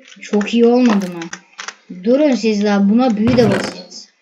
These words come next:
Ha, bu arada demiştim ya üstteki netherite'i kırarız diye. Bir ara kırarız. Ha, bir dakika lan, bir daha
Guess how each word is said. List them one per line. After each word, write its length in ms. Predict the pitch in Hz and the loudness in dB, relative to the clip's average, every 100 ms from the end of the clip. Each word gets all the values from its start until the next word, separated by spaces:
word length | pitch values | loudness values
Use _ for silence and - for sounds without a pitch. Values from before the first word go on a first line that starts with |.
| 370 349 _ - - 294 285 - - - _ _ _ - - | _ -20 _ -20 -20 -18 -10 -8 -8 -14 _ _ _ -20 -14
Ha, 160 | - 269 | -4 2
bu 100 | 302 | 2
arada 220 | 339 320 | 2 2
demiştim 440 | 285 294 302 - 381 | 2 0 0 -4 -2
ya 140 | 302 | -2
üstteki 360 | 247 - 226 220 | -2 -4 -4 -4
netherite'i 500 | 208 202 196 196 - | -4 -2 -2 -4 -10
kırarız 420 | 202 196 185 175 | -8 -6 -8 -12
diye. 140 | 180 | -8
Bir 120 | 202 | -4
ara 180 | 226 220 | -2 -2
kırarız. 480 | 208 202 196 - - _ _ - | -4 -6 -6 -10 -20 _ _ -10
Ha, 60 | - - - - - | -8 -4 -6 -6 -8
bir 180 | 220 196 | -4 -2
dakika 300 | 247 269 - | -2 -4 -6
lan, 180 | 214 233 | -4 -4
bir 80 | 208 | -4
daha 280 | 208 208 | -4 -4